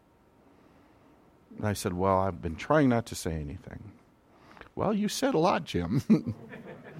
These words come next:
And so I explained the story of what had happened, and they felt horrible.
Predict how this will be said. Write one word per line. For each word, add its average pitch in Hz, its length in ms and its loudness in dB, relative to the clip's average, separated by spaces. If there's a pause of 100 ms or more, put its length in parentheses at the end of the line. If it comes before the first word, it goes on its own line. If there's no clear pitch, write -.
(520)
And 113 120 -2
so 151 140 10
I 139 100 12
explained 143 680 6
the 117 60 6
story 117 440 8
of 101 80 4
what 101 140 4
had 98 140 4
happened, 101 400 2
and 101 180 2
they 113 120 6
felt 101 440 2 (320)
horrible. 113 760 2